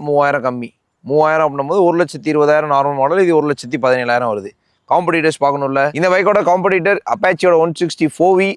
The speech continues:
அதோட பிரைஸ் ஒரு லட்சத்தி முப்பத்தஞ்சாயிரம். நெக்ஸ்ட் என் ஒன் சிக்ஸ்டி ஒரு லட்சத்தி இருபத்தாறாயிரம், Honda Unicorn ஒரு லட்சத்தி பதினோராயிரம். இந்த பைக்கை யூனிகார்னோட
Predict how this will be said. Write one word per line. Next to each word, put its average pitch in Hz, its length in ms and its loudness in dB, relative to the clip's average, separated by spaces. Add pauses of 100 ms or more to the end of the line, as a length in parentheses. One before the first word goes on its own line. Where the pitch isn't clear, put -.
(140)
அதோட 147 260 4
பிரைஸ் 156 260 0
ஒரு 156 140 0
லட்சத்தி 147 360 -2
முப்பத்தஞ்சாயிரம். 160 720 2 (140)
நெக்ஸ்ட் 143 240 -4
என் 196 160 0
ஒன் 196 160 0
சிக்ஸ்டி 175 320 -2
ஒரு 160 160 2
லட்சத்தி 160 360 -2
இருபத்தாறாயிரம், 165 760 2
Honda 185 220 2 (100)
Unicorn 175 400 0
ஒரு 165 160 0
லட்சத்தி 160 320 -4 (140)
பதினோராயிரம். 147 600 2
இந்த 190 180 2
பைக்கை 214 260 2
யூனிகார்னோட 196 520 2